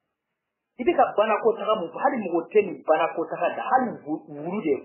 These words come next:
wulu banakɔtaga ka fisa Baba Ɲaŋ ye. Wulu banakɔtaga ka fisa n'a ye.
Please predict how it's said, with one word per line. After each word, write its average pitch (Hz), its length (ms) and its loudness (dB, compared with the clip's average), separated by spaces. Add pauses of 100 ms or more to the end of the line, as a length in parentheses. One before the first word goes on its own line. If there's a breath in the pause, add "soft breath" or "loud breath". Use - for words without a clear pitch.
wulu 175 360 -6
banakɔtaga 185 640 0
ka 175 200 2
fisa - 240 -6
Baba 110 200 -4
Ɲaŋ 120 200 -10
ye. 107 200 -16 (300)
Wulu 151 340 -8
banakɔtaga 147 680 0
ka 127 100 -4
fisa - 200 -16
n'a 117 120 -10
ye. - 80 -14